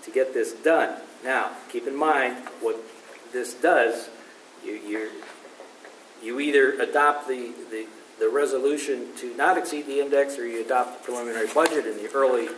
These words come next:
cycle. You chose not to adopt the index, so therefore you're in the early budget cycle. So now you've got, uh, until May to adopt the budget.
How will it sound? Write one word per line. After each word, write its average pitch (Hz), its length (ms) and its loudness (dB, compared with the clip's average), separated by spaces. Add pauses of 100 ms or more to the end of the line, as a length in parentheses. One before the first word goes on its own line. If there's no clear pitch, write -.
(240)
cycle. 165 520 4 (480)
You 120 280 -4 (440)
chose 131 360 2
not 131 260 2
to 135 60 2
adopt 123 380 2
the 117 120 -2
index, 139 420 4
so 127 60 -10
therefore 117 340 -2
you're 104 180 -2
in 196 280 2
the 147 80 6
early 120 280 2
budget 117 280 -2
cycle. 120 400 -2 (1400)
So 135 200 0
now 151 520 4
you've 139 260 -4
got, 135 360 4 (360)
uh, 117 280 2 (440)
until 123 640 6 (200)
May 135 420 4 (1160)
to 156 100 4
adopt 135 260 4
the 131 60 -2
budget. 131 320 4